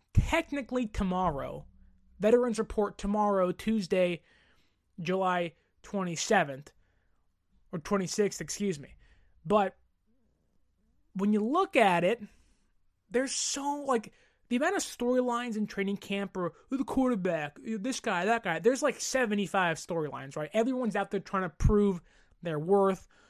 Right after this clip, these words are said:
whether it's Deebo Samuel trying to get a, you know, a, a new contract, or it's Bosa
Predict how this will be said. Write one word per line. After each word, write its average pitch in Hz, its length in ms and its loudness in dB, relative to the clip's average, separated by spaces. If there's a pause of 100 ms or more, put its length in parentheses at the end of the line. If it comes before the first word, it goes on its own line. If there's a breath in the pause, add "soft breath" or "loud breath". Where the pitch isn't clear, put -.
(200 soft breath)
whether 175 260 -2
it's 156 160 -6
Deebo 196 320 0
Samuel 196 480 -4
trying 196 220 -4
to 185 80 -2
get 165 160 -2
a, 160 200 -10
you 170 80 -8
know, 147 200 -8
a, 156 160 -8
a 160 40 -8
new 151 140 -6
contract, 220 760 0
or 165 100 -2
it's 147 120 -10
Bosa 202 600 2